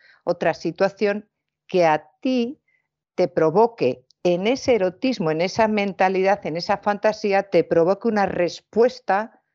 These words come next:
motivadora para tener el fin sexual. Y ese fin sexual es qué acción o respuesta me lleva a obtener el mayor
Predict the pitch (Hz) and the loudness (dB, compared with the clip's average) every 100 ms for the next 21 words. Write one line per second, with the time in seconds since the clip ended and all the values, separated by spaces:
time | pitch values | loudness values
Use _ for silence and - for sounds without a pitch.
0 | _ - 165 160 196 196 180 185 196 - | _ -6 -6 -2 0 2 2 0 0 2
1 | 160 156 160 156 185 202 220 _ - 147 | 0 2 -2 0 -2 -4 -6 _ -6 -4
2 | 170 160 - - - 123 110 - _ _ | -4 -4 -6 -8 -4 -2 -2 -8 _ _
3 | - - - _ _ _ 233 254 339 - | -18 -18 -20 _ _ _ 2 4 2 0
4 | _ _ - 180 220 208 226 214 - 220 | _ _ -2 0 -2 0 0 0 0 -2
5 | - 226 220 202 202 - - 254 262 - | 0 2 2 0 -6 -12 -2 2 2 -2
6 | - 240 214 160 147 - 208 202 - 202 | -2 0 0 -2 -4 -6 -4 -4 -2 -4
7 | - - 170 165 160 208 202 180 - 185 | -2 -6 -2 0 2 2 2 0 -2 -4
8 | 180 180 175 160 147 151 | 0 0 0 -2 0 0